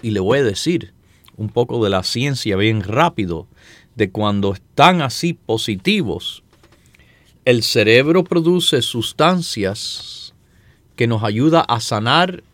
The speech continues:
y elevar el ánimo, que se llama endorfinas.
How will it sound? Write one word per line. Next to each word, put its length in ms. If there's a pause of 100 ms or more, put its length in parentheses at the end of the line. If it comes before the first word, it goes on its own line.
(200)
y 180
elevar 400
el 120
ánimo, 440
que 100
se 140
llama 340
endorfinas. 1400